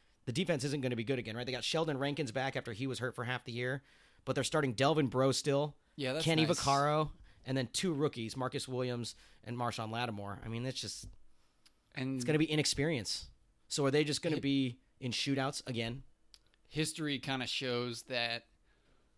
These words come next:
Speaker 2: the hardest position to come into and play well in the N F L is corner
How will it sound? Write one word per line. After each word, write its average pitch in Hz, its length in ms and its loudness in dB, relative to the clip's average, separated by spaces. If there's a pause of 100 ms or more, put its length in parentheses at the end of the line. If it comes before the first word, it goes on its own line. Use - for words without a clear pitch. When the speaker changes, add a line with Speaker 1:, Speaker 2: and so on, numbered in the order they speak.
(100)
Speaker 2:
the 131 120 -6
hardest 156 460 0
position 127 400 -2
to 107 60 -10
come 135 280 -2
into 131 420 -2
and 113 160 -10
play 113 200 -4
well 113 460 -4
in 131 80 -10
the 120 100 -2
N 117 80 -2
F 113 160 -10
L 123 300 -6
is 117 160 -14
corner 117 360 -10